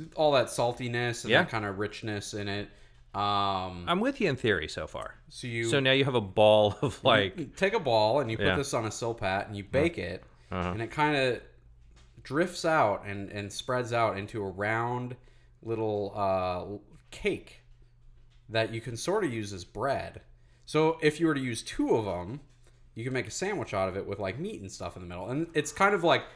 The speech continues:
Speaker 1: it's holdable.
Speaker 2: What's the consistency? 'Cause I'm not
Speaker 1: It's kind of, like, it's almost like a denser omelet.
Speaker 2: And you're gonna use, so
Speaker 1: It's kind of fluffier than you would think, though.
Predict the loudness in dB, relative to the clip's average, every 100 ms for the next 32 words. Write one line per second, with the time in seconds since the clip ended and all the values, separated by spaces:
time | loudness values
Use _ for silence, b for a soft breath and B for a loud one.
0 | -10 -8 -8 -6 -2 0 0 2 2 2
1 | 0 -2 -4 -6 -4 -4 -2 -4 -4 -12
2 | -12 -14 -16 _ _ _ -4 0 2 0
3 | 2 0 2 2 2 0 -6 2 2 2
4 | -6 -20 -20 _ -4 -4 -2 0 0 0
5 | -4 -2 -2 -2 -4 -4 -2 0 0 -2
6 | -6 -16 -20 -4 0 0 -2 -4 -2 -2
7 | -2 -4 -12 -18 -20 _ -20 -20 -20 _
8 | -20 -20 -20 -20 -4 0 2 2 2 2
9 | 0 -2 0 4 4 4 -6 -8 -8 -6
10 | 0 2 2 2 2 2 0 0 0 -2
11 | -6 -8 -8 -8 -10 -14 -14